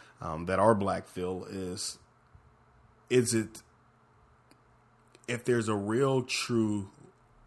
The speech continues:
want to understand, I don't see too many black people not wanting to,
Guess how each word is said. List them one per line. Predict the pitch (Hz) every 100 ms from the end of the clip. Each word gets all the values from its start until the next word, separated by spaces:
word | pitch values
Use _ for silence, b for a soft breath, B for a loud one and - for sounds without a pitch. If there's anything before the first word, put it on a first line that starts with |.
| - 101
want | 104 92 -
to | 92
understand, | 90 - - 85 64 71 95 - b b b b b b _ _ -
I | 101 104
don't | 98 95 - -
see | - 110 104 95 -
too | 110
many | 98 90
black | - 80 -
people | 87 78 78 -
not | 95 85 58
wanting | 95 82 90 -
to, | 80 80